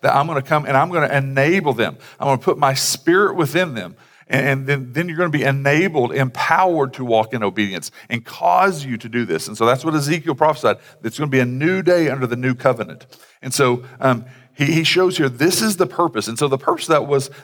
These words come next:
that there would be the building up of the church. And they, they didn't know exactly what that looked like,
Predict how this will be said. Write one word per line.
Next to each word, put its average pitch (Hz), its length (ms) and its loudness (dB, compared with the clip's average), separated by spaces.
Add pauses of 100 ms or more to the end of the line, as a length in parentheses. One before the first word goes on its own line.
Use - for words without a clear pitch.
that 131 180 0
there 160 100 2
would 170 100 0
be 160 120 2
the 143 100 0
building 175 600 0
up 156 320 2
of 147 680 -2
the 139 120 0
church. - 420 0
And 117 140 -6
they, 135 120 4
they 143 140 0
didn't 160 220 0
know 160 160 2
exactly 151 460 -2
what 165 160 0
that 123 120 2
looked 151 220 -6
like, 202 240 0